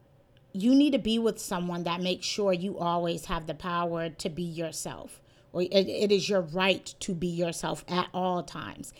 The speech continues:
Even in those moments that it may aggravate the hell out of them, your partner still should, uh,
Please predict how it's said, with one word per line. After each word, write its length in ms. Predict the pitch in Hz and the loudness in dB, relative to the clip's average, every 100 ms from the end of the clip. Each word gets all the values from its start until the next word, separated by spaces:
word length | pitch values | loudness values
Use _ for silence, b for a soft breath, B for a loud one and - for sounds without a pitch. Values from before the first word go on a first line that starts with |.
| B B | B B
Even 460 | 220 254 247 277 262 | 4 6 8 6 6
in 220 | 220 226 | 2 2
those 240 | 202 202 | 2 2
moments 500 | 190 185 190 185 180 | -2 -2 -2 -4 -8
that 440 | 170 175 175 165 - b b b b b _ _ - | -8 -2 -2 -2 -4 b b b b b _ _ -2
it 160 | 214 214 | 0 2
may 220 | 190 180 | 2 0
aggravate 560 | 190 196 190 185 - - | 4 2 2 -2 -4 -2
the 60 | |
hell 280 | 170 196 190 | -4 0 0
out 200 | 165 160 | 0 -2
of 80 | 151 | -4
them, 180 | 165 170 | -4 0
your 140 | 180 | 0
partner 420 | 180 196 190 185 | 2 0 0 -2
still 360 | 165 - 190 180 | -8 -4 -2 0
should, 240 | 175 185 | -2 -4
uh, 120 | 165 | -4